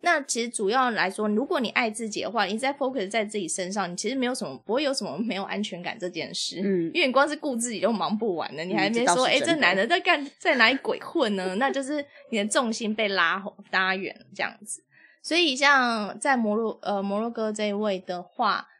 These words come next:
Speaker 1: 他来台湾的时候，我自己觉得他没有安全感，因为我们在 dating app 上认识的。
Speaker 2: 嗯。
Speaker 1: 所以我，我自己会知道说，诶，他还是有可能有 dating app。那我没有去逼他，因为我们不会，我们，你知道跟外国男朋友你没有什么查手机这件事啦，
Speaker 2: 嗯，嗯。
Speaker 1: 几乎不太可能发生。
Speaker 2: 嗯。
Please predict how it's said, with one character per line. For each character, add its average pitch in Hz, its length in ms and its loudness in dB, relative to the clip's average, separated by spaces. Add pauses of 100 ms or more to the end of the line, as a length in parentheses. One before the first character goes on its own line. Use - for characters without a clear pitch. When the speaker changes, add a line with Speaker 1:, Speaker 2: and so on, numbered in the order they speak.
(300)
Speaker 1:
他 285 160 0
来 262 220 6
台 202 180 -4
湾 196 220 0
的 196 40 -4
时 196 80 -4
候， 208 80 -2
我 175 120 -2
自 202 120 -6
己 202 120 -4
觉 185 120 -6
得 180 60 -2
他 190 140 -4
没 175 120 -6
有 170 60 -6
安 170 140 -6
全 175 120 -8
感， 165 140 -4
因 254 40 -4
为 311 40 -4
我 262 100 0
们 165 160 -6
在 226 160 -4
dating 208 320 -2
app 185 200 -4
上 180 320 -6
认 175 160 -4
识 196 340 -2
的。 180 80 0
Speaker 2:
嗯。 170 160 -8 (320)
Speaker 1:
所 - 160 0
以 294 40 6
我， 214 280 0
我 180 160 -2
自 190 160 -6
己 233 140 -2
会 220 160 -4
知 208 120 -6
道 208 220 2
说， 202 200 -4
诶， 220 140 -2
他 240 200 -4
还 190 120 -4
是 220 160 -6
有 185 140 0
可 - 160 -14
能 - 140 -12
有 156 220 -8
dating 185 360 -10
app。 - 200 -8 (320)
那 320 140 2
我 247 120 4
没 190 100 0
有 247 160 0
去 277 140 -4
逼 240 280 -8
他， 220 280 0
因 277 60 -4
为 311 40 2
我 262 80 2
们 175 160 -4
不 196 160 -6
会， 226 160 -2 (180)
我 196 120 -4
们， 185 260 -8 (220)
你 - 100 -16
知 208 60 -2
道 254 120 2
跟 302 220 0
外 294 140 2
国 214 180 -2
男 202 160 0
朋 233 80 -2
友 240 60 -2
你 202 100 -2
没 196 140 -2
有 247 100 -2
什 226 80 -4
么 185 80 -2
查 175 260 -4
手 185 240 -6
机 190 220 -8
这 196 100 -4
件 196 240 -6
事 220 280 0
啦， - 320 -4
Speaker 2:
嗯， 208 120 -4
嗯。 202 40 -4
Speaker 1:
几 277 180 -2
乎 269 100 -2
不 214 120 -6
太 254 160 -2
可 226 160 -10
能 - 180 -12
发 139 260 -6
生。 - 280 -8
Speaker 2:
嗯。 190 280 -4